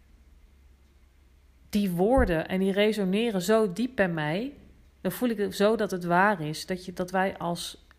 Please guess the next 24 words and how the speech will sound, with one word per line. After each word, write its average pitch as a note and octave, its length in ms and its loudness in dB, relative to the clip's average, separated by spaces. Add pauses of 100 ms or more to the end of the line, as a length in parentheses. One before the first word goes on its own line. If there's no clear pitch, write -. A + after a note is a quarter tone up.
eh, - 200 -6
in F#3+ 80 -4
de F#3+ 60 -2
zijnsoriëntatie F3+ 720 -2
wordt F3 160 -8
dat F3 120 -10
fundamentele F3 720 -2
goedheid. G3+ 640 -4 (1120)
Ehm, E3 520 -8 (520)
basic E3+ 600 0
goodness, G3+ 520 0
heb F#3+ 140 -2
je F#3 140 -8
misschien F3+ 260 -6
ook F3+ 100 -6
wel F3+ 100 -4
eens F3+ 80 -6
van F3 140 -6
gehoord. E3+ 420 -8
Dat F#3+ 200 -8
dat A3+ 180 -4
is A3 140 -6
hoe G#3 180 -4
je, F3+ 200 -2